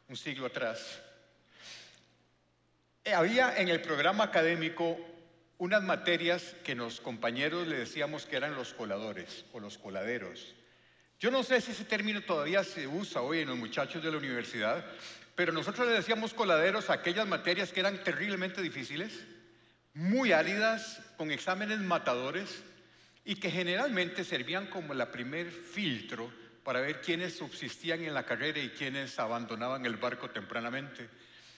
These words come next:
Y dentro de esas materias en medicina, que era un coladerazo enorme, era la materia de anatomía humana. Fueron dos años de anatomía, pero era una materia durísima,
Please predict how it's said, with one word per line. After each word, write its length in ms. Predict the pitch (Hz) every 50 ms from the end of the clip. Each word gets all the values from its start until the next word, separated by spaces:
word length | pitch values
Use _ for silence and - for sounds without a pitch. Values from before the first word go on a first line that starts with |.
| - - - - _ _
Y 100 | - 185
dentro 320 | 180 175 165 - 185 185 202
de 60 | 247
esas 440 | 240 - 269 254 233 - - 180 156
materias 680 | 143 143 143 - - 220 208 131 123 113 113 123 - -
en 140 | 135 123 131
medicina, 720 | 139 139 131 123 - - 202 185 139 110 107 110 113 107 - - - - - - - _ _ _ _ _ _ _
que 160 | - 151 147 143
era 100 | 156 175
un 320 | 170 165 - - - -
coladerazo 800 | - 175 175 151 127 113 110 107 107 107 120 127 139 147 160 170
enorme, 560 | 156 151 143 127 113 107 110 117 120 123 123 - - - - - - _ _ _ _
era 380 | 175 160 151 170 175 175 170 156
la 140 | 151 131 120
materia 420 | 120 113 - 151 147 147 170 165
de 80 | 160 143
anatomía 540 | 131 131 117 - - 123 110 123 139 139
humana. 560 | 139 139 143 170 190 190 160 117 98 92 - - - - - - - _ _ _ _ _ _ _ _ _ _ _ _ _ -
Fueron 220 | 165 165 160 160
dos 220 | 151 156 - - 165
años 260 | 170 180 175 139 117
de 60 | 120
anatomía, 600 | 117 110 104 - 120 107 110 127 147 156 185 180 - - - - - - - - - - _ _ _ -
pero 200 | 151 127 120 131
era 200 | 165 202 226 151
una 180 | 113 107 98
materia 560 | 95 95 95 - 127 120 120 120 113 110 113 - - - - - - - _ _ _ _ _ _ _ _ _ _ _ _ _ _ _ _ _ _ -
durísima, 600 | 165 165 190 190 - - - - 107 87 80